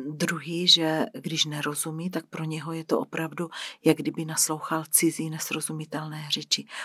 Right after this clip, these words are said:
On by zase jako mohl mluvit, ale on nedá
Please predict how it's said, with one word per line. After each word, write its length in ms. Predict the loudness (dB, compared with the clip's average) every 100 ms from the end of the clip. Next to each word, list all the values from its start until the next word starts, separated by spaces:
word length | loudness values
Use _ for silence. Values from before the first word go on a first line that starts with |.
| -2
On 180 | 2 4
by 100 | 2
zase 320 | 2 2 2
jako 280 | 0 -4 -10
mohl 340 | -10 -6 -6
mluvit, 480 | -4 -4 6 8 6 -2 -8 -2
ale 160 | 0
on 240 | 0 0 0
nedá 460 | -2 -2 -2 -4